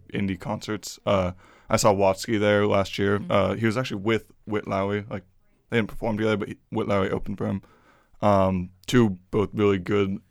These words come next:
Speaker 1: lyrical rappers, and it was just a good venue. And there's a lot of room. Nothing to complain about really there.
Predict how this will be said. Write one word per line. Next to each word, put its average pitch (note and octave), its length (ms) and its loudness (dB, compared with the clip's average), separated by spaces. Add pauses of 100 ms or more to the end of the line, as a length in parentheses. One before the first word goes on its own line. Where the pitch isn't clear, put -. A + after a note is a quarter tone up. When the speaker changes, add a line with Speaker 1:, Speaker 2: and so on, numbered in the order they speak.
(240)
Speaker 1:
lyrical G2 520 2
rappers, F#2+ 560 0 (320)
and F#2+ 420 -2 (320)
it - 60 -8
was G2 100 -4
just F2+ 160 -12
a F#2+ 80 -10 (240)
good G2+ 160 0
venue. G2+ 460 2
And F#2+ 180 -4 (220)
there's G2+ 120 -8
a G#2 60 -4
lot G#2 140 2
of G2 80 -2
room. A2 340 2 (1120)
Nothing G2+ 340 -2
to G2 60 -6
complain A2 320 0
about G#2 180 4
really G2+ 160 2
there. G2+ 260 2